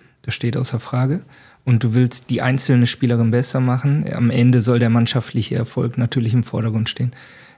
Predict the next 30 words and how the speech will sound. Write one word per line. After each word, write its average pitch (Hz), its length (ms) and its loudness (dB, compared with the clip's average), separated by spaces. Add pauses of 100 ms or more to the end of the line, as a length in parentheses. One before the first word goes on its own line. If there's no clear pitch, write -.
Nimm 123 160 4
uns 165 240 0
mal 123 140 2
mit, 139 260 0 (320)
wenn 123 240 2
du 139 320 2
Spielerinnen 139 540 0
bewertest 117 720 -4
oder 113 260 -6
wie 117 120 -8
du 127 100 -2
mit 120 220 0
ihnen 113 140 -2
umgehst, 127 520 0
über 127 160 -2
einen 123 100 2
Saisonverlauf 113 720 -2
vielleicht. 107 500 -18
Wie 147 640 -4 (240)
läuft 135 320 -4
das 117 160 -4
ab? - 180 -12
Du 135 80 -2
machst 131 260 2
ja 131 80 0
ein 110 100 0
Bild 139 240 2
von 123 180 -2
jeder 110 240 -2
Spielerin, 165 540 -2